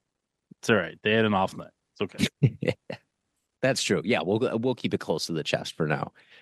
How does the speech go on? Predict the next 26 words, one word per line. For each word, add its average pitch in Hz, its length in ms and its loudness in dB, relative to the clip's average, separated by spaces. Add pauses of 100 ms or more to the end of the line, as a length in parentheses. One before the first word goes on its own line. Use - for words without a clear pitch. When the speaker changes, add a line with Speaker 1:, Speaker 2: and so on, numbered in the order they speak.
Speaker 1:
<laughs> - 180 -10
Speaker 2:
Um, 95 380 2 (500)
but 151 100 -2
there 247 180 2
it 294 80 0
is, 285 180 0
everybody. 135 680 2
Um, 131 440 0
I 120 80 0
know 143 160 2
it 165 60 -2
was 151 140 -2
a 156 60 0
quicker 165 420 0
list 120 380 0
this 143 240 0
week. 127 400 2
Um, 107 260 4
we 107 140 0
were 120 200 2
kinda, 117 400 2 (120)
like, 107 240 2 (300)
pressed 113 200 2
for 110 120 -4
time, 104 360 0
uh, 101 60 -2